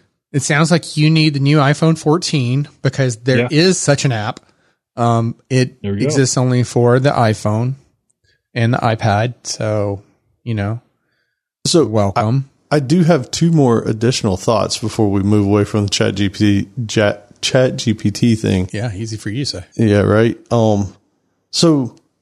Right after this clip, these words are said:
Speaker 3: what you said, Jay-Z, is really important. What it tells you may not be the truth, right? And that's, that's really important to know. And it's not that it's trying to lie to you.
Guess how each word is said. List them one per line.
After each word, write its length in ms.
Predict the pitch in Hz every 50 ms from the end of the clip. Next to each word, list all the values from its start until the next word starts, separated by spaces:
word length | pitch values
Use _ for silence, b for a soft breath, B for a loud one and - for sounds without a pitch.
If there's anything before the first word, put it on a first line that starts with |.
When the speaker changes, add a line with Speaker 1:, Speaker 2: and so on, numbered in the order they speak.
| _ _ -
Speaker 3:
what 240 | - 135 160 190
you 160 | 214 220 226 214
said, 300 | - - 131 120 120 117
Jay-Z, 440 | 101 98 101 101 92 101 101 98 98 92
is 180 | 107 104 101
really 240 | 107 127 160 175 151
important. 580 | 117 104 98 - 113 101 95 - - - - _ _ _ _ _ _ _ _
What 180 | - - 127
it 140 | 175 226 220 -
tells 280 | - 127 131 135 117
you 200 | 92 92 92 92
may 200 | 90 95 101 110
not 260 | 117 120 110 104 92
be 100 | 101 113 110
the 120 | 90 95
truth, 380 | - - 92 90 - - - - _
right? 320 | - 101 92 104 104 - -
And 120 | 113 107 107
that's, 340 | 117 120 120 113 - - b b b b b b b b
that's 300 | - 117 123 - - -
really 240 | 131 139 156 151 139
important 360 | 131 120 - 139 131 - -
to 80 | 117 113
know. 240 | 110 110 101 90 - - -
And 140 | 135 143 147
it's 200 | 151 143 - -
not 240 | 151 165 202 226
that 120 | 214 202 180
it's 120 | 143 123 -
trying 280 | - 117 104 98 101
to 80 | 90 90
lie 260 | 85 90 110 180 247
to 140 | - - 110
you. 240 | 95 95 107 123